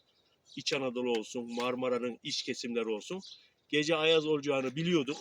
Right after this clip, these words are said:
Yani bir Antalya'ya, bir Adana'ya, bir tatil köylerine gider gibi gitmedik. Yani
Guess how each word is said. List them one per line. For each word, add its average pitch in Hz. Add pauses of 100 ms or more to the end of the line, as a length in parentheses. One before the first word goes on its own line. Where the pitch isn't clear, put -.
(300)
Yani 135
bir 127
Antalya'ya, 127
bir 131
Adana'ya, 120
bir 120
tatil 202
köylerine 127 (460)
gider 147
gibi 127
gitmedik. 147 (560)
Yani 143